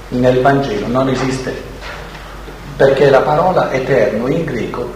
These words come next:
non esiste. Eviternus, eterno viene da eternus in latino,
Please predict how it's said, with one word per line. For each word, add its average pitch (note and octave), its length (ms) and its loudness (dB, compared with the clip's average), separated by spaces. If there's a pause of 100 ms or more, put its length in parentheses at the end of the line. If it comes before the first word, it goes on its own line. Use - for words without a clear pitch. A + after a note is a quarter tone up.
non B2+ 220 -4
esiste. - 480 -10 (2000)
Eviternus, C#3 1800 0 (1160)
eterno - 420 -2
viene B2+ 300 0
da A#2 280 -2 (300)
eternus A#2 800 -2
in G#2+ 160 -8
latino, - 440 -6